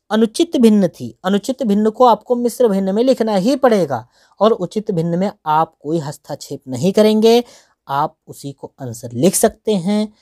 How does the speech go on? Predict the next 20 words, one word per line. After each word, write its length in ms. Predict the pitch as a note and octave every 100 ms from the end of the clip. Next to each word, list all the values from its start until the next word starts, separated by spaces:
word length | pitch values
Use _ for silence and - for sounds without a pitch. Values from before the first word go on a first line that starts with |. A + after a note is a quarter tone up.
| _ _ -
तो 240 | D#3+ D#3+ _ -
आप, 240 | D#3+ F3+ _ _ _ -
आप 240 | D3 D#3 -
चीज़ों 260 | D3 D#3
को 140 | D#3 D#3+
समझ 260 | C#3 C3+
में 160 | C#3+ D3+ -
आ 160 | C#3+ E3+
गया 160 | F3
होगा। 420 | E3+ E3+ F3 G3 G#3 _ _ _
अच्छे 280 | D#3 - -
से 180 | G#3 G3+
अगर 180 | F3 E3
आपने 280 | D3+ D3 C3
वीडियो 280 | A#2+ B2
देखा 340 | B2 C3+ - G3
है 260 | F#3+ G3+ A3 _ _ _
तो 180 | G3+ - -
अब 180 | F#3 - D#3
आप 220 | E3